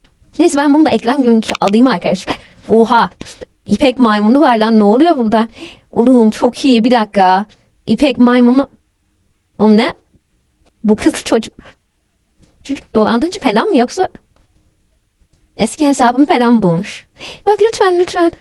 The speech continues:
lütfen, lütfen. Gel. Ay, bu kız niye bu kayboluyor?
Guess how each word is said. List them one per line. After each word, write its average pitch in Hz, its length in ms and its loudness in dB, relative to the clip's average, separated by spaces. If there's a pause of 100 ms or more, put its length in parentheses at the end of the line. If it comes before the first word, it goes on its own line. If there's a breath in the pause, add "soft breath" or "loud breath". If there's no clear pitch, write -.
(140)
lütfen, 349 420 -2 (360)
lütfen. 359 360 -2 (3250)
Gel. 508 340 0 (380)
Ay, - 200 -2
bu 453 80 0
kız 480 200 -2
niye 453 240 2
bu - 100 -14
kayboluyor? 403 560 2